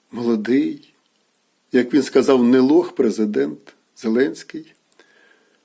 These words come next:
робив, ну, відверту дурню, то відпустки гуляє, то по фонтанам бігає, то ще щось. Тут в нас, в нас же ж війна. А він таку дурню поре.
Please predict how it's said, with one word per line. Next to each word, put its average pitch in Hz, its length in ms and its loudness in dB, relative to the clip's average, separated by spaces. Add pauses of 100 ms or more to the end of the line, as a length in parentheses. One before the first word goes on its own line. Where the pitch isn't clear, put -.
(760)
робив, 175 340 4
ну, 190 100 6
відверту 220 760 4
дурню, 156 800 -2
то 240 140 4
відпустки 202 1000 0
гуляє, 123 440 4
то 240 280 4 (280)
по 226 140 6
фонтанам 170 920 4
бігає, 113 600 2 (280)
то 220 160 4
ще 202 420 4
щось. 147 180 0
Тут 247 240 2
в 196 80 2
нас, 247 280 4
в 202 60 2
нас 254 200 6
же 262 120 6
ж 226 140 4
війна. 247 720 6 (2000)
А 165 100 -6
він 196 120 4
таку 202 440 -2
дурню 135 680 0
поре. - 500 -8